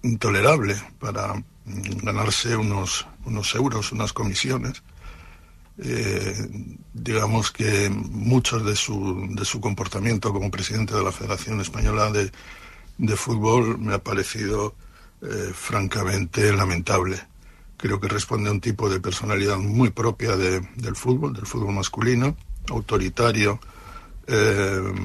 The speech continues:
sin, descontrolado, eh,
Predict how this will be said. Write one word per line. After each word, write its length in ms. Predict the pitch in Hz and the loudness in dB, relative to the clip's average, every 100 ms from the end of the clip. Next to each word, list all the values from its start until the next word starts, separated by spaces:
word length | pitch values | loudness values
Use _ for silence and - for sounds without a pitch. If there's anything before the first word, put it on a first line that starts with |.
| 95 95 | -4 -4
sin, 640 | - - 113 98 95 92 92 - - | -2 -2 0 0 0 -2 -6 -14 -2
descontrolado, 960 | 120 113 110 110 104 104 117 113 101 110 - - - - - - - | 0 2 2 2 4 4 6 4 0 -2 -8 -10 -12 -20 -20 -10 -4
eh, 380 | 110 104 101 | 0 2 2